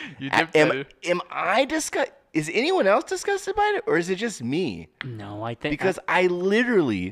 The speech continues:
Speaker 2: mistake it for a fucking U T I.
Speaker 1: <laughs> Yeah.
Speaker 2: This shit smells horrible.
Speaker 1: Now, is, is that worse than the pee in the bed?
Speaker 2: Dude, I'll take the pee in the bed any day
Speaker 1: Really? What if
Speaker 2: if
Speaker 1: it stinks and it's not covered?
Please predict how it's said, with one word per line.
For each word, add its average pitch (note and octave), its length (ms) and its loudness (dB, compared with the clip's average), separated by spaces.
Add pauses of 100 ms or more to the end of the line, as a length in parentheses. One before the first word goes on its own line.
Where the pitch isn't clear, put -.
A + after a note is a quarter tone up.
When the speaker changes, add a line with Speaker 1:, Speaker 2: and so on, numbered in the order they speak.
(140)
Speaker 2:
mistake C#3+ 600 0
it G#2+ 180 -2 (420)
for C3+ 240 2
a C3 40 -4
fucking D3 380 -2
U C#3 140 -4
T B2+ 260 -4
I. D#2+ 300 0 (200)
Speaker 1:
<laughs> A#3+ 220 -4 (120)
Yeah. C3+ 240 0
Speaker 2:
This G#2+ 100 -2
shit C#3 160 -4
smells C#3 320 -4
horrible. A#2 880 0 (160)
Speaker 1:
Now, C#3 240 2
is, C3 200 -4 (440)
is C3+ 240 -8
that C3+ 300 -2
worse D3 240 -2
than C3+ 220 -6
the A#2 100 -4
pee C3 300 -6
in B2+ 100 -6
the B2 80 -8
bed? C3 340 -2 (1400)
Speaker 2:
Dude, G#2 320 2 (140)
I'll G2 220 2
take C3+ 220 0
the G2+ 80 -2
pee B2 220 -4
in B2+ 80 -2
the A#2+ 100 0
bed A#2 320 0 (120)
any C#3+ 320 0
day C3+ 120 2
Speaker 1:
Really? B2+ 240 6
What D3+ 140 4
if B2 80 4
Speaker 2:
if A#2 60 -2
Speaker 1:
it - 120 -2
stinks C#3+ 540 -4
and A#2+ 100 -4
it's A#2 160 -10
not B2+ 280 0
covered? G#2+ 420 -4